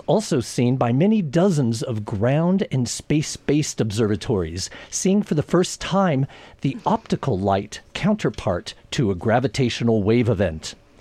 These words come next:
The event was seemingly over in the blink of an eye. However, in an article that was published a few days ago in the Astrophysical Journal, researchers show that the afterglow has continued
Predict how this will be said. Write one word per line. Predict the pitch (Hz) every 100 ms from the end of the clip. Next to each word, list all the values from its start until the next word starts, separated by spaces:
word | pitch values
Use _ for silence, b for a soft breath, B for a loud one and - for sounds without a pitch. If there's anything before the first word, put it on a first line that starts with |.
| B B B B
The | 143
event | 139 202 247
was | 156 160 147 139 - _ -
seemingly | - - 349 285 117 90 82 127 214 - _ -
over | 131 139 117
in | 117 117
the | 104
blink | 85 98 127 185
of | 170
an | 170
eye. | 170 113 87 95 B B B B
However, | 123 135 185 110 101 - - _
in | 120
an | 110 98
article | 117 127 151 170
that | 165 117
was | 113 -
published | - 175 165 - -
a |
few | - 170
days | 165 160 165
ago | 147 120 101
in | 120
the | 101
Astrophysical | 113 - 131 113 139 - 101
Journal, | 95 147 143 85 127 B B B B -
researchers | 180 220 233 196 185
show | - 139 107 131
that | 131 -
the | 120 -
afterglow | 160 269 - - 117 110 107
has | 110 156 -
continued | - 160 - 214 160 110 151